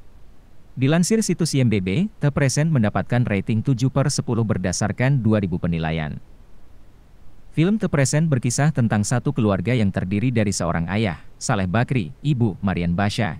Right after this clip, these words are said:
dan anak perempuan mereka yang masih kecil bernama Yasmin. Keluarga ini tinggal di Bethlehem, Palestina.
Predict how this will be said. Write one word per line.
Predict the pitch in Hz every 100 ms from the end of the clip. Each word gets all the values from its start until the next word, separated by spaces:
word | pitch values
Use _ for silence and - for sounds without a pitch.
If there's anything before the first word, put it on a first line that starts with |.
| -
dan | 104 147 -
anak | 98 95
perempuan | 92 90 92 82
mereka | 82 85 123
yang | 139 107 92
masih | 85 104
kecil | 107 110 143 139
bernama | 95 90 82
Yasmin. | 80 80 - 104 82 69 - - - - - - - - -
Keluarga | 139 156 160 156
ini | 147 160
tinggal | 156 123 127
di | 120
Bethlehem, | 107 101 90 98 147 -
Palestina. | 92 87 - 87 71 -